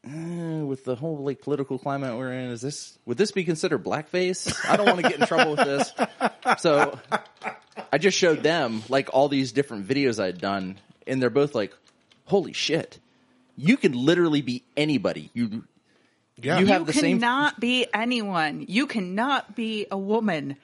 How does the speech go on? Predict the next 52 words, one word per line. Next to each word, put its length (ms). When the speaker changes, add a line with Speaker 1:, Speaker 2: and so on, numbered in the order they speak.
Speaker 1:
I 100
didn't 160
Speaker 3:
Because 40
Speaker 1:
say 120
it 40
was 140
pretty. 420
Speaker 2:
Man, 440
he 140
Speaker 1:
I 60
Speaker 2:
feels 240
Speaker 1:
just 200
Speaker 2:
like 280
a 80
woman. 640
Speaker 1:
I 80
just, 400
I 80
did 160
Speaker 2:
Dun, 140
Speaker 1:
Captain 320
Speaker 2:
dun, 40
Speaker 1:
Marvel 320
today, 540
so 140
I'm 100
like 180
Brie 200
Larson 440
right 160
now. 300
Speaker 2:
Mm. 640
Yeah, 180
you 260
are. 280
Speaker 1:
Yeah. 300
Speaker 2:
Dude 420
looks 200
like 200
Speaker 1:
But 140
Speaker 2:
a 40
lady. 340
Speaker 1:
I 60
did 380
all 180
of 120
the 60
Spi-, 320
the 120
Spice 300
Girls 240
one. 220